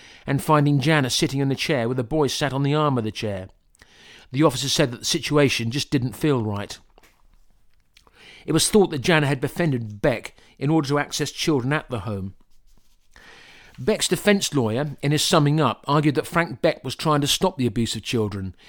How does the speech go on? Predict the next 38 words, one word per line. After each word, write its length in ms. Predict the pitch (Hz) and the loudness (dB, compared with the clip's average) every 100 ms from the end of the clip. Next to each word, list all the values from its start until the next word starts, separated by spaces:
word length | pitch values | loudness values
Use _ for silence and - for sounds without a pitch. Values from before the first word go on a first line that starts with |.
| - - | -20 -10
saying 300 | - 160 147 | 0 4 4
that 80 | 147 | 2
it 80 | |
was 120 | 143 113 | -2 0
Jana 340 | 175 175 156 | 2 4 2
who 140 | 123 | 2
was 120 | 117 110 | 0 -2
abusing 420 | 110 117 107 107 | -2 -2 -2 -4
the 60 | |
children. 540 | 104 113 101 95 90 90 _ _ _ _ _ _ - - - - | -4 -6 -6 -8 -12 -14 _ _ _ _ _ _ -20 -20 -20 -2
Jana 240 | 170 170 | 4 6
was 160 | 151 147 | 6 6
later 200 | 175 139 | 4 4
to 100 | 135 | -2
claim 400 | - 151 160 139 | 0 2 2 2
that 180 | 120 113 | 0 0
Beck 200 | 175 - | -2 0
was 120 | 135 | -6
trying 220 | - 160 | 0 0
to 60 | 135 | 0
deflect 460 | 135 - 170 - 160 | -4 -4 -6 -4 2
blame 400 | 160 135 110 - - - - | 4 4 0 -4 -14 -20 -4
from 160 | 135 | 0
himself, 640 | 143 139 180 151 113 - - _ _ _ _ _ _ _ _ - | 2 2 2 2 0 -6 -20 _ _ _ _ _ _ _ _ -4
although 200 | 139 139 | 0 2
there 160 | 135 160 | 4 4
is 100 | - | 4
some 160 | 143 | 4
evidence 380 | 156 131 123 117 | 4 2 -2 -4
that 240 | 135 127 | -8 -2
Beck 320 | 160 135 - - - - 147 | 0 0 -2 -18 -20 -6 0
and 200 | 160 135 | 2 4
Jana 300 | 139 123 120 | 2 2 0
did 140 | 156 | 0
have 120 | 135 | -2
a 60 | 127 | -4
falling 400 | - 147 131 143 | 0 0 2 0
out, 320 | 127 107 | -2 -4